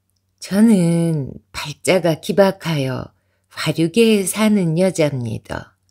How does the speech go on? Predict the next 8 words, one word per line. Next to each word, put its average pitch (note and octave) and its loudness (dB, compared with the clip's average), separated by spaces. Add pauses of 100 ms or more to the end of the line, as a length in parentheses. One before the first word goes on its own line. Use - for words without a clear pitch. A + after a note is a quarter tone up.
(680)
그러나 D3+ 0 (180)
이날까지 D#3 -2 (500)
어느 B3 4
누구에게도 F#3 0 (440)
마음만은 D#3+ -2
허락한 A3+ -4
일이 F3 -4
없었습니다. - -6